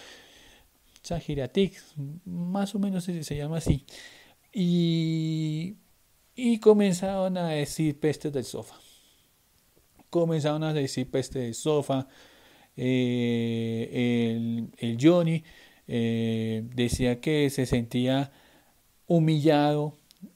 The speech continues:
eh, alejado y menos, y menospreciado por la comunidad sencilla Colombia, organiz-, liderada por Nicolás Suárez.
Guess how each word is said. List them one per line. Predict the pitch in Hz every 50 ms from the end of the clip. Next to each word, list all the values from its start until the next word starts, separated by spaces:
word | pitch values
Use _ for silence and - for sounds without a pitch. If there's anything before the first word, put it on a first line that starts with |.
| _ 359
eh, | 247 151 - - _
alejado | - 143 143 143 139 139 - - 156 147 151 151 151 151 156 151 151 _ _ _ _ _ _ _ _ - _ _ _ _ _ -
y | 294 151 147 151 151
menos, | 160 160 156 156 151 151 143 - - - 202 - -
y | 185 147 147
menospreciado | 147 143 143 143 135 - - - 139 135 127 - 147 135 131 139 151 143 - - - - _ _
por | - 160 160 147
la | 143 139
comunidad | - 143 135 127 123 120 117
sencilla | - 151 151 139 - 135 123 123 131 135 131 - - _
Colombia, | - 165 160 165 165 160 147 131 139 170 180 - - - - - - _
organiz-, | - 147 143 135 143 139 131 127 123 - - -
liderada | 139 139 143 131 127 123 120 117 113 117 113
por | - 139 139 139 135 127 117 113 110 110 - -
Nicolás | 117 123 123 117 - - 113 107 104 104 -
Suárez. | - - 185 185 160 123 104 - - -